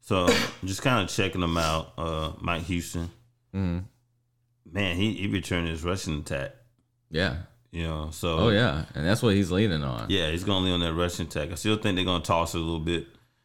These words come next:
Speaker 1: a, a
Speaker 2: Yeah.
Speaker 1: lot, but
Speaker 2: Yeah, a little bit.
Speaker 1: But, uh, yeah, th-, that's huge, man, because
Speaker 2: Look
Speaker 1: you
Speaker 2: at the
Speaker 1: have a strong
Speaker 2: recruiting
Speaker 1: Yeah.
Speaker 2: that he's done for the offensive line. He has.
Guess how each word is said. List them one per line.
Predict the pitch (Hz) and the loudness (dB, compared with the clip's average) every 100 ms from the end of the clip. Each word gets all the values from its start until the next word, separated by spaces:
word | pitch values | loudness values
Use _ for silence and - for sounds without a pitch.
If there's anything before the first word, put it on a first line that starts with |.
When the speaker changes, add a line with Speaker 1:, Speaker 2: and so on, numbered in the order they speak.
| _ _ _ | _ _ _
Speaker 1:
a, | 80 | 0
a | |
Speaker 2:
Yeah. | 90 71 | 2 4
Speaker 1:
lot, | 60 73 73 - 82 | 2 2 0 -4 -8
but | 80 73 - | -6 -8 -8
Speaker 2:
Yeah, | - 127 95 | 2 4 6
a | |
little | 87 85 | 6 4
bit. | 71 73 78 - - - | 4 2 0 -2 -18 -6
Speaker 1:
But, | 95 92 | 0 2
uh, | 85 80 78 78 - | 2 0 -2 -6 -6
yeah, | 101 113 | 0 2
th-, | 90 87 | 2 0
that's | 95 101 | 0 0
huge, | - - 135 104 82 | 0 2 4 4 0
man, | 90 85 | 0 0
because | 85 87 90 85 - - - - - _ _ | 0 0 0 0 -6 -20 -20 -20 -20 _ _
Speaker 2:
Look | - 123 | 2 6
Speaker 1:
you | |
Speaker 2:
at | 139 | 8
the | |
Speaker 1:
have | 139 | 8
a | 90 | 4
strong | 127 120 | 6 6
Speaker 2:
recruiting | 95 87 82 82 - | 6 2 -2 -4 -6
Speaker 1:
Yeah. | 101 82 | 0 2
Speaker 2:
that | |
he's | 85 78 | 2 0
done | 82 78 78 78 101 - _ _ | 0 0 0 -2 -6 -18 _ _
for | 92 | 0
the | 80 | 2
offensive | 82 95 87 76 71 | 2 0 -2 -4 -4
line. | 82 95 64 65 95 _ _ _ _ _ _ _ _ _ _ _ _ _ _ _ _ _ _ - - - _ _ _ _ | -2 -2 -2 -6 -10 _ _ _ _ _ _ _ _ _ _ _ _ _ _ _ _ _ _ -16 -16 -18 _ _ _ _
He | - 71 | -6 -2
has. | 71 69 60 60 - | 0 0 -2 -6 -10